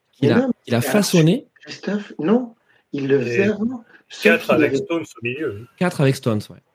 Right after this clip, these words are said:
Speaker 2: Mais
Speaker 1: Il a
Speaker 2: il
Speaker 1: fait
Speaker 2: le
Speaker 1: remonter.
Speaker 2: faisait,
Speaker 3: Ça, c'est,
Speaker 2: il
Speaker 3: ça, c'est pareil, hein. C'est, euh, on, on parle souvent des, euh, des,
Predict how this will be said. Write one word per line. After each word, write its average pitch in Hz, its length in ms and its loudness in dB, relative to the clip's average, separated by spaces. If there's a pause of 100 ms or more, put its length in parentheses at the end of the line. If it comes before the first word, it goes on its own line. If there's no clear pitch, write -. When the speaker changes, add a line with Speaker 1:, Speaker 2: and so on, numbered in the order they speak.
(220)
Speaker 2:
Mais 156 260 0
Speaker 1:
Il 160 80 -2
a - 20 0
Speaker 2:
il - 60 -4
Speaker 1:
fait - 60 2
Speaker 2:
le 131 80 4
Speaker 1:
remonter. 131 240 4
Speaker 2:
faisait, - 20 0
Speaker 3:
Ça, 160 100 4
c'est, - 100 -6
Speaker 2:
il - 180 -2
Speaker 3:
ça, 151 80 0 (100)
c'est 117 80 -6
pareil, 151 320 0
hein. 135 100 -4
C'est, 127 200 -6
euh, 117 440 2
on, 139 160 -4
on 127 40 -18
parle 127 180 0
souvent 147 320 -2
des, 131 140 -2
euh, 113 440 0 (440)
des, 117 180 2